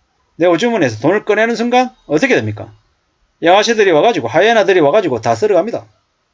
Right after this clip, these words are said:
"선생님, 아주 귀하신 분이 오셨다고. 아, 이리로 앉으시라고. 뭐 드시겠냐고. 커피 뭐 마시겠냐고." 아주 공손하게 이렇게 예의 바르게 하는 사람들은 어떤 사람들이다?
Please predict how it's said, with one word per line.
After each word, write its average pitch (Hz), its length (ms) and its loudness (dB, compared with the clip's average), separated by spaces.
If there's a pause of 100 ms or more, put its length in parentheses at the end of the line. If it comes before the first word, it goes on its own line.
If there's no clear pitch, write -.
(140)
"선생님, 185 640 -2 (520)
아주 226 240 0
귀하신 151 360 -2
분이 151 180 0
오셨다고. 110 400 -4 (320)
아, 143 220 0
이리로 196 320 0
앉으시라고. 113 400 -4 (760)
뭐 165 140 0
드시겠냐고. 175 640 -2 (500)
커피 233 220 -2
뭐 175 120 2
마시겠냐고." 117 560 -2 (340)
아주 269 240 2
공손하게 233 640 2
이렇게 180 240 0
예의 208 160 2
바르게 202 260 2
하는 196 140 0
사람들은 185 580 0
어떤 165 240 0
사람들이다? 220 580 2